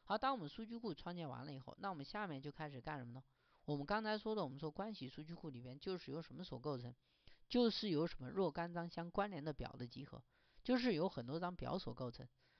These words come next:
那也就是说，我们下面来看一下这种表的一种创建方式是如何去创建的。那在我们创建表的时候，它遵循这样的几个步骤。那也就是说，当我们首先第一个，我们是通过什么呢？通过鼠标的方式来给大家创建。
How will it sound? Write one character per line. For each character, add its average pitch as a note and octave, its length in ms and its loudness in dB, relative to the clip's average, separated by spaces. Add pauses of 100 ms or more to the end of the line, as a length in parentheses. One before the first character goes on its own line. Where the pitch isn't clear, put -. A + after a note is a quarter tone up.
(140)
那 C4 140 12
也 B3+ 60 8
就 A3+ 80 2
是 A3 60 0
说， A#3+ 80 6
我 F#3+ 60 2
们 C#3 80 -4
下 F#3+ 200 -2
面 C#3+ 100 -4
来 C3 140 -4
看 E3 180 -6
一 - 20 -4
下 D#3 80 -4
这 E3 160 -6
种 E3+ 160 -4
表 - 280 -2
的 D#3 100 -2
一 G3+ 80 0
种 C3 180 -4
创 D#3 220 -4
建 C3+ 160 -6
方 D3 180 -4
式 C3+ 200 -6
是 C3 120 -8
如 B2 260 -4
何 C#3 140 -4
去 D3+ 140 -4
创 D3+ 220 -4
建 C#3 140 -6
的。 C3 60 -14 (480)
那 A#3+ 140 8
在 C4 160 8
我 F#3 160 6
们 C3 100 -2
创 A3 220 -2
建 G#3 140 0
表 A2+ 240 -2
的 D3+ 100 -2
时 D#3 120 -4
候， C#3 60 0
它 D3 140 -2
遵 F#3 260 0
循 D#3 220 -8
这 F#3+ 120 -4
样 F3+ 120 -2
的 D#3 80 -4
几 - 140 -10
个 B2+ 100 -10
步 E3 200 -6
骤。 C#3 140 -10 (540)
那 C4 120 8
也 A#3+ 60 8
就 A3 80 2
是 A#3 60 4
说， A#3 120 6
当 A3+ 200 4
我 G3+ 60 0
们 E3 120 -2
首 B2+ 160 -2
先 D3+ 200 -4
第 F#3 140 -4
一 F#3+ 40 -4
个， F3 100 -2
我 C3 60 -2
们 B2+ 160 -6
是 D3+ 180 -2
通 F3+ 260 -4
过 D#3+ 160 2
什 B2 140 -8
么 A#2+ 100 -8
呢？ - 100 -12
通 F#3 220 -8
过 F3 120 -4
鼠 A#2 200 -10
标 D3+ 200 -2
的 G3 80 -4
方 D3 200 -8
式 C#3 100 -14
来 C3 140 -8
给 C3+ 80 -10
大 C3 80 -8
家 C3 80 -8
创 C#3+ 200 -10
建。 C3+ 140 -10